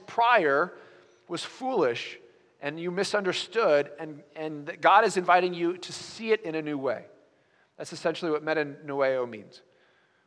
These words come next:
Okay? But we ask, well, what are, what is this foolish way that we used to see? And what is Jesus inviting, what is this new way that Jesus is,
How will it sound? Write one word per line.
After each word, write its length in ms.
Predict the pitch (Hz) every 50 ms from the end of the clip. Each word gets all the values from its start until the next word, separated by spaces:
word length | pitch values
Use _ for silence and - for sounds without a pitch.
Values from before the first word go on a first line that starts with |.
| _ _ _
Okay? 260 | - 120 131 175 202 - - _ _ _ _ _ _ _ _ _ _ _ _ _ - - -
But 120 | 135 160
we 120 | 165 175
ask, 380 | 214 180 190 202 180 - - -
well, 80 | 156 143
what 160 | 147 185 214
are, 140 | 220 214 214
what 240 | 214 - 175 196
is 80 | 190 -
this 160 | 220 196 -
foolish 420 | - - 175 165 185 196 - - -
way 240 | 156 180 175 175
that 140 | 151 143 139
we 100 | 151 139
used 220 | 135 147 143 - -
to 40 |
see? 440 | 135 - - - 277 233 151 123 117
And 80 | 120 120
what 120 | 139 151
is 140 | 156 143 -
Jesus 400 | - - 165 156 147 147 - 139
inviting, 460 | 135 123 - - 151 151 151 156 151
what 160 | 156 190 180
is 100 | 180 147
this 160 | 151 147 - -
new 180 | 170 175 196
way 200 | 190 165 143 139
that 120 | - 135 135
Jesus 380 | - 143 135 127 123 123 -
is, 140 | 123 120